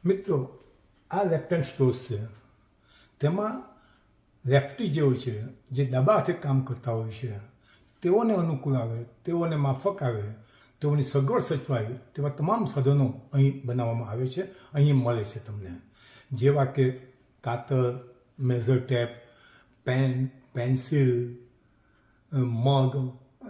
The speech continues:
કુકિંગ, યુ-, અ, કુ-, અ, રસોઈના સાધનો, તમને અહીં ઘણી બધી પ્રકારની વસ્તુ આપણે રેપ્ટ એન્ડ સ્ટોર્સમાં જોવા મળશે. મિત્રો, આમાં તમે જોઈ શકો છો કે મેઝર ટેપ.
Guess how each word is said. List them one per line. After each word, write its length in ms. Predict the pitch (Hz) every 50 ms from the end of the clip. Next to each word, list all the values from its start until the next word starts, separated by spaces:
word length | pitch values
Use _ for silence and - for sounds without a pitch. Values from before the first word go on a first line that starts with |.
| - - - 143
કુકિંગ, 640 | - 139 - 156 151 147 147 156 180 160 156 160 156 135
યુ-, 220 | 135 131 135 220
અ, 140 | 156 147 151
કુ-, 220 | - - - 147
અ, 160 | 151 139 127
રસોઈના 520 | 123 120 127 131 131 131 - 156 147 143 135
સાધનો, 460 | 131 - 127 113 123 139 131 120 113 - - - - _ -
તમને 200 | 139 151 170 208
અહીં 380 | 214 - 190 202 208 202 214
ઘણી 220 | 139 139 165 214 214
બધી 180 | 185 156 185
પ્રકારની 380 | 180 175 151 - 156 151 151 147
વસ્તુ 500 | 127 127 120 - - 202 190 - - - - - -
આપણે 380 | 127 - 147 147 147 - - - _ _ _ _ _ _ _ _ - _ _ _ _ -
રેપ્ટ 220 | 143 160 - -
એન્ડ 120 | 165 156 135
સ્ટોર્સમાં 580 | - - 135 123 113 - 127 127 131 131 127
જોવા 200 | 107 123 123 123
મળશે. 360 | 113 110 104 101 - - - 90 87 90 - - _ _ _ _ _ _ _ _ _ _ _ _ _ _ _ _ _ _ _ _ _ _ _ _ _ _ _ _
મિત્રો, 300 | 156 160 165 - - 196
આમાં 200 | 180 165 165 160
તમે 220 | - 165 160 156 143
જોઈ 200 | 123 139 180 202
શકો 320 | - 160 143 - 151 135
છો 440 | 127 - 139 123 107 104 - - - - - _ _ -
કે 120 | 139 135
મેઝર 360 | 131 131 131 135 123 117 113
ટેપ. 340 | 113 - - 104 90 - -